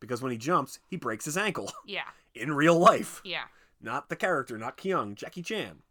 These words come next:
Speaker 1: So then everything after this
Speaker 2: He's doing with
Speaker 1: with
Speaker 2: a waterproofed, uh,
Speaker 1: He's got a
Speaker 2: cast.
Speaker 1: cast on.
Speaker 2: Yeah.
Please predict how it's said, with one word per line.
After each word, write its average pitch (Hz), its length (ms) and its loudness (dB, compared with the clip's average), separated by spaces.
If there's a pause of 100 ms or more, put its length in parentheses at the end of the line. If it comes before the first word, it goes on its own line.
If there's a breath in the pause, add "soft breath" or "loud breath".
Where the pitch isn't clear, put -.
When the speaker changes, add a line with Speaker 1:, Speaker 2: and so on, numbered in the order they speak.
(600 soft breath)
Speaker 1:
So - 160 -10
then 151 120 2
everything 180 320 2
after 190 300 2
this 120 460 -2 (260)
Speaker 2:
He's 202 220 -16
doing 180 440 -10
with 165 300 -10
Speaker 1:
with 156 200 6
Speaker 2:
a 170 180 -8
waterproofed, 196 960 -6 (100)
uh, 175 440 -2
Speaker 1:
He's 196 200 -4
got 208 160 6
a 214 40 0
Speaker 2:
cast. 208 440 0
Speaker 1:
cast - 20 -4
on. 98 300 -4
Speaker 2:
Yeah. 165 240 -6